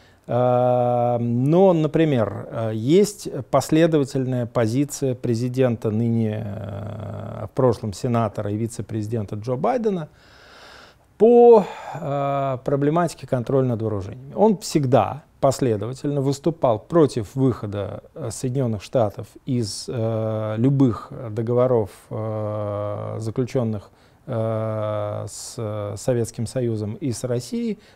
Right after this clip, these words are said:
по вопросам контроля над вооружениями, и поддерживал заключение новых, э, соглашений в этой сфере. Значит, если мы посмотрим,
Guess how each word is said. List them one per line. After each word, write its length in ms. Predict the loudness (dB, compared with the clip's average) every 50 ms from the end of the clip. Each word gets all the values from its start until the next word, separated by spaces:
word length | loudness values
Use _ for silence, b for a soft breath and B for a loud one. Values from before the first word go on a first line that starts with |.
| b 2
по 140 | 4 4 6
вопросам 500 | 6 4 4 4 2 2 2 0 -6 -4
контроля 440 | -4 -4 -2 0 0 0 0 0
над 200 | 0 -2 -2 -2
вооружениями, 600 | -2 -2 0 0 -2 -2 -4 -8 -8 -10 -14 -14 -10
и 140 | -8 -8 -4
поддерживал 680 | -2 0 0 2 4 4 4 4 4 4 2 4 4 2
заключение 540 | 2 0 -2 -4 -2 -2 -4 -2 -2 -2
новых, 400 | 0 0 0 0 0 -2 -4 -6 b b b b b b b
э, 240 | -4 -2 -2 -2 -4
соглашений 760 | -4 -4 0 2 2 2 2 4 4 4 4 4 0 -2 B B B B
в 140 | -2 2 4
этой 280 | 4 4 4 0 -4 -8 -10 _ _ _
сфере. 500 | -20 -18 -10 -4 -2 0 0 -2 -4 -10 _ _ _ _ _ _ _ _ _ _ _ _ _ _ _ _ _ _ _ _ -6
Значит, 340 | -4 -4 -4 -4 -6 -10 -10 _ -14 -8 -6
если 400 | -6 -4 -2 -2 -2 0 0 0
мы 140 | 0 2 2
посмотрим, 640 | 2 2 2 2 0 -2 0 0 0 0 -2 -2